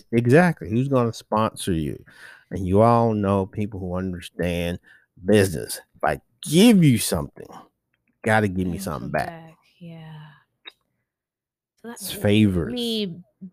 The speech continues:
Speaker 2: big corporations
Speaker 1: Mm-hmm.
Speaker 2: supporting campaigns. That makes
Speaker 1: That's
Speaker 2: sense.
Speaker 1: why they was trying to put caps on it. Campaign financing. Big
Speaker 2: Oh.
Speaker 1: corporations giving them caps. You can only get a certain amount of money.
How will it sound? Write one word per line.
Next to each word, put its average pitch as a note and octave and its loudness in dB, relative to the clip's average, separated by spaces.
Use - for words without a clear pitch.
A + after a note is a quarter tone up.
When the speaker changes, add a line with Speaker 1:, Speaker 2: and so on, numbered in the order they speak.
Speaker 2:
big A3+ 0
corporations F3 -6
Speaker 1:
Mm-hmm. A2 0
Speaker 2:
supporting C#3+ 2
campaigns. D#3 -10
That D#3 -10
makes D#3 -14
Speaker 1:
That's C3 2
Speaker 2:
sense. - -6
Speaker 1:
why B2+ 6
they C3 8
was B2+ 6
trying C3 4
to B2+ 4
put B2 0
caps - 0
on G2 0
it. - -16
Campaign B2+ 0
financing. A#2 -2
Big A2+ 2
Speaker 2:
Oh. - -14
Speaker 1:
corporations G#2+ 2
giving G#2+ 2
them F#2+ -2
caps. - 0
You F#2+ -6
can F#2+ -2
only G2 2
get F#2 2
a G#2 -4
certain - -8
amount E2+ -4
of D#2+ -8
money. D#2+ -6